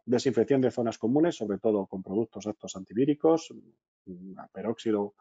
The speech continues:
podría, podría resultar útil. La comunicación interna siempre por medios telemáticos.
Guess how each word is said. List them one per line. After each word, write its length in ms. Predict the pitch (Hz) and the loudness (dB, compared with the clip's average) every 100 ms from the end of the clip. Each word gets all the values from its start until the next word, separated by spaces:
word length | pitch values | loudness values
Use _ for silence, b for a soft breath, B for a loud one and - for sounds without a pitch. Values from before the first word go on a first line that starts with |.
| B B - | B B -2
podría, 300 | 98 101 95 | 4 4 4
podría 340 | 95 95 101 | -2 2 2
resultar 380 | 90 95 92 98 | 2 -6 0 2
útil. 340 | 135 156 165 B B B - | 4 4 2 B B B 2
La 100 | 135 | 6
comunicación 440 | 139 139 139 165 | 6 6 6 6
interna 460 | 156 165 156 147 107 - | 6 6 6 6 4 0
siempre 380 | - 147 - | 2 2 4
por 180 | 127 120 | 4 4
medios 240 | 123 117 - | 4 2 0
telemáticos. 640 | 107 139 151 165 165 | 0 2 2 2 0